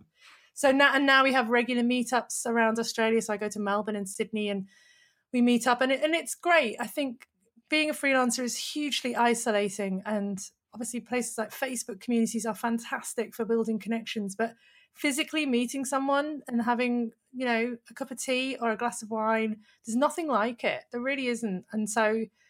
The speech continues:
I really try and encourage that now for myself and for the members of my community, trying to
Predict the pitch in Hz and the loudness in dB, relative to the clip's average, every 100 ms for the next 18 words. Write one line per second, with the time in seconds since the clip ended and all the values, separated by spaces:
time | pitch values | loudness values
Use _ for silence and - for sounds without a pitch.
0 | _ 226 233 247 233 262 233 226 214 226 | _ 0 2 2 0 2 2 2 0 2
1 | 214 202 208 208 208 196 214 - - 269 | 2 0 -2 0 2 0 -2 -10 -4 2
2 | 240 - 277 285 403 - - 233 233 220 | 2 4 6 6 4 0 -4 -2 -2 -6
3 | 196 226 226 220 208 202 196 196 208 208 | -6 -2 -2 0 -4 -4 -4 -4 -6 -6
4 | 190 190 185 - 220 202 | -4 -6 -6 -8 -6 -6